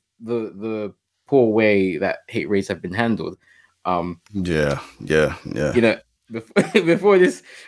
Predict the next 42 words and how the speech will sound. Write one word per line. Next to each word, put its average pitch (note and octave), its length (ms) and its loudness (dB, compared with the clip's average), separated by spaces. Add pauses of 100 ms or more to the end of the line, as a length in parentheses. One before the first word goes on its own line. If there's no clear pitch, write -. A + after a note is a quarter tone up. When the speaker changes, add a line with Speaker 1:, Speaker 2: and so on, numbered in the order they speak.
(140)
Speaker 1:
um, C#3+ 320 0
comes E3 260 -2
across D#3+ 320 -2
as A#2+ 100 -6
a A#2 180 -2
Twitch A2+ 240 -8
slander, C3 420 -4 (480)
uh, G#2 220 -4
<laughs> - 60 -14
podcast, A#2+ 460 -6
it's B2 160 -8
not A#2+ 260 -6
that. C3+ 260 -2 (300)
I, G2+ 280 0
I A2+ 100 -2
do A2 220 0
Speaker 2:
Mm. F#2 80 -4
Speaker 1:
still A#2+ 180 0
think G#2 240 -6
Twitch - 200 -10
is G#2 80 -12
the G2+ 80 -6
best G2+ 260 -8
place G2+ 200 -6
for G2+ 100 -8
live F#2+ 220 -4
streaming, F#2+ 400 -6 (340)
uh, F2 100 -8
not A2+ 180 -4
just A2+ 200 -8
for A2 60 -6
gaming, F#2 320 -4
just - 180 -12
in G2 100 -6
general. F#2 440 -4 (260)
Um, F#2 300 -10
Speaker 2:
Hundred A2+ 260 -4
percent, F2+ 380 -8
Speaker 1:
Twitch, - 140 -20
Speaker 2:
I F2 180 -6
agree. G#2+ 160 -6
Speaker 1:
yeah, F2 140 -4